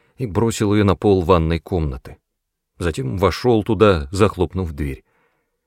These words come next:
Я села на постели и принялась грызть ногти. Всё это казалось нереальным.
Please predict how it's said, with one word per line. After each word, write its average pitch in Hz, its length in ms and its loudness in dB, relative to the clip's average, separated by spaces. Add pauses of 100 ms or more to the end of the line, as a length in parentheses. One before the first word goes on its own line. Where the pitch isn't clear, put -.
(340)
Я 127 140 -8
села 113 280 0
на 104 100 2
постели 104 520 2
и 98 40 2
принялась 87 480 2
грызть 82 480 -4
ногти. 87 460 -6 (1600)
Всё - 200 -14
это - 120 -18
казалось 98 520 -10
нереальным. 101 920 -2